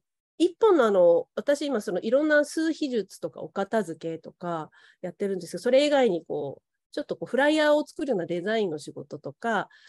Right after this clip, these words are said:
あとキネシオロジーといってこう、筋肉反射を使ったこう、あの、セッションみたいなのもやっていて、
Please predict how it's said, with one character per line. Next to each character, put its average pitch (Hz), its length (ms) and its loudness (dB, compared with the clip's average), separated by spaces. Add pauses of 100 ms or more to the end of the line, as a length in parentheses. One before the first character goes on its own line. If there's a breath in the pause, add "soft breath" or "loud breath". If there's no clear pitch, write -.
(280 soft breath)
あ - 60 -18
と 180 100 -10
キ - 160 -6
ネ 320 140 0
シ 370 100 -2
オ 370 60 -2
ロ 339 160 0
ジ 190 100 -4
ー - 80 -8
と - 80 -12
い 156 40 -6
っ - 40 -20
て 160 120 -12
こ - 280 -10
う、 - 100 -20
筋 349 120 0
肉 330 260 0
反 320 220 -2
射 220 120 -2
を 180 60 0
使 - 220 -12
っ 180 40 -8
た 175 220 -12
こ 165 560 -8 (480)
う、 214 60 -4
あ 180 40 -2
の、 156 300 -4
セ 233 140 -4
ッ 208 60 0
シ - 120 -10
ョ 147 40 -4
ン - 20 -6
み 156 80 -8
た 156 80 -8
い 170 40 -6
な 165 80 -4
の 160 100 -6
も 160 40 -4
や 156 120 -6
っ - 20 -20
て - 160 -10
い 165 100 -8
て、 208 380 -2